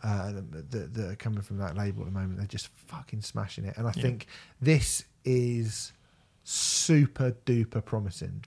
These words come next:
Speaker 2: Yeah, I agree. I, I, I don't think this is quite the finished article yet.
Speaker 1: No.
Speaker 2: And there are one or two, there are bits and pieces.
Speaker 1: It's when you hear Guilt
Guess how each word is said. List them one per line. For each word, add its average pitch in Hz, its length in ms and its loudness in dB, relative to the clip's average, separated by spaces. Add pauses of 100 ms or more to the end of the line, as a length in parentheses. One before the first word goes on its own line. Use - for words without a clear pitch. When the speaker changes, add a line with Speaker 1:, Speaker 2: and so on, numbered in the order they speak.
(100)
Speaker 2:
Yeah, 143 240 8
I 139 80 10
agree. 135 420 8
I, 160 120 6 (200)
I, 175 60 2 (100)
I 175 40 8
don't 202 320 6
think 196 160 -2
this 175 160 2
is 170 80 -2
quite - 580 4
the - 60 -2
finished 139 480 0
article 135 420 -2
yet. 127 360 -6 (120)
Speaker 1:
No. 107 80 2 (160)
Speaker 2:
And 151 100 6
there 151 100 10
are 156 60 12
one 165 220 12
or 160 80 12
two, 160 220 4
there 151 180 6
are 151 60 8
bits 180 400 2
and 143 160 6
pieces. 131 600 -2
Speaker 1:
It's 165 140 4
when 202 180 10
you 170 80 12
hear 143 260 10
Guilt 117 380 4